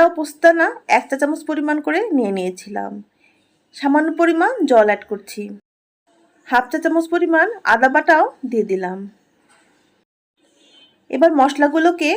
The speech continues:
খুব ভালোভাবে মিশিয়ে নেব এবং ঢাকনা দিয়ে ঢেকে কষতে দেব। এই রান্নাটায় খুব বেশি মশলা ব্যবহার করছি না। মশলা কষানো হয়ে গেছে, এবার কিছুক্ষণ নেড়েচেড়ে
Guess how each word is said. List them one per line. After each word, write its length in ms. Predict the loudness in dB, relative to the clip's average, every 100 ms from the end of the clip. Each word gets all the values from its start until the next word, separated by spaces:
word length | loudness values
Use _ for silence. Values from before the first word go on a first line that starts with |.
| -4
খুব 160 | -6 -6
ভালোভাবে 580 | 0 2 2 -2 -2 -2 -4 -6
মিশিয়ে 360 | -6 -4 0
নেব 200 | 2 2 0 -2 -6 _ -6
এবং 120 | -2 0
ঢাকনা 320 | -2 0 -2
দিয়ে 240 | -2 -2 -2 -6 -12
ঢেকে 380 | -4 -4 -2 -4 -4 -8 _ _ _
কষতে 340 | -6 -6 -4 -4
দেব। 220 | -4 -6 -10 -10 _ _ _ _ _ _ _ _ _ _ _ _ _ _ _ -4
এই 160 | 2 6
রান্নাটায় 540 | 6 4 4 4 4 2 -8
খুব 160 | -2 -2 0
বেশি 300 | -2 -2 -6 -2 0
মশলা 260 | 0 0
ব্যবহার 380 | 2 2 0 -2 -2 -4
করছি 320 | -4 -4 -10 -8
না। 80 | -8 -12 _ _ _ _ _ _ _ _ _ _ _ _ _ -2
মশলা 320 | -2 0 -2
কষানো 400 | -2 -2 0 0 -4 -2
হয়ে 200 | 2 4
গেছে, 300 | 2 -2 -4 -4 -6 _ _
এবার 300 | -4 4 4 2 -6 _ -12
কিছুক্ষণ 480 | -10 -10 -8 -2 -2 0
নেড়েচেড়ে 460 | 2 2 0 -2